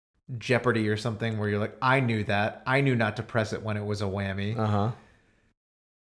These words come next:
Speaker 1: But I do like the way that they structured the trivia section where there's the open-ended and then the addition of the
Speaker 2: Mm-hmm.
Speaker 1: multiple choice.
Speaker 2: Yeah.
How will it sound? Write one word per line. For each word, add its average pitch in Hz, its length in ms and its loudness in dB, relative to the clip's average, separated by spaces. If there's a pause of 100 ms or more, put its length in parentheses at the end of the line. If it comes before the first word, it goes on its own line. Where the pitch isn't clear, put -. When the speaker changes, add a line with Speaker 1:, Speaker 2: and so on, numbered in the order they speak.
(160)
Speaker 1:
But 139 80 12
I 127 60 10
do 135 220 6
like 190 280 8
the 165 80 6
way 139 300 8
that 127 160 -2
they 117 80 4
structured 123 580 0
the 131 80 -4
trivia 104 400 0
section 107 540 -4
where 104 200 2
there's 101 220 0
the 110 140 -4
open-ended 117 640 2
and 107 180 -2
then 104 160 0
the 110 140 0
addition 110 520 -2
of 113 200 0
the 113 80 0
Speaker 2:
Mm-hmm. 107 60 4
Speaker 1:
multiple 107 280 2
choice. 104 540 -2
Speaker 2:
Yeah. 98 260 -4